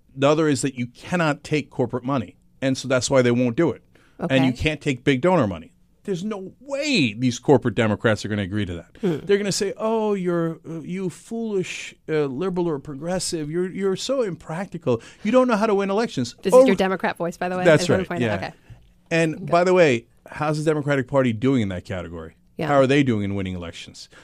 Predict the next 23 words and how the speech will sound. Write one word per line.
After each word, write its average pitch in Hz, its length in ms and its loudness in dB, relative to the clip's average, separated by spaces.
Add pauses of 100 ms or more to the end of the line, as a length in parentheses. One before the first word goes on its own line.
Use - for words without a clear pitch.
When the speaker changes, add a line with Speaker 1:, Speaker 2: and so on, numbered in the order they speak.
Speaker 1:
So - 160 -4
let's 165 240 2
talk 175 180 -2
about 151 200 0
the 120 160 2
Speaker 2:
No, 285 160 2
there's 330 120 6
a 294 80 4
real 285 140 4
problem 294 380 0
there 139 280 -2
across 247 300 0
the 269 100 -6
country, 254 380 -6
right? 196 380 -8
Speaker 1:
It's 170 240 -4
not, 196 340 -8 (160)
Speaker 2:
So 262 260 -4
Speaker 1:
uh, 151 220 2
it's 135 180 -6
not 170 140 -6
a 185 60 -8
problem. 113 600 -4